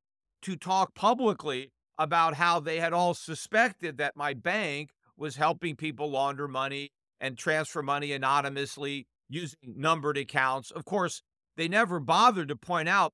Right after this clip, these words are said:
that none of those suspicious turned out to be factual. Yes, they believed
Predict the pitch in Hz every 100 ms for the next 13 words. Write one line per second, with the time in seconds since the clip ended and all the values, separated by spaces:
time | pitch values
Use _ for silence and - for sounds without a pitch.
0 | _ 131 139 147 208 180 156 120 139 -
1 | 220 233 - 139 127 - 175 151 156 147
2 | - 131 123 - 170 208 - 143 113 113
3 | _ - 185 220 - - 143 117 135 123
4 | 190 240 185 143 151 -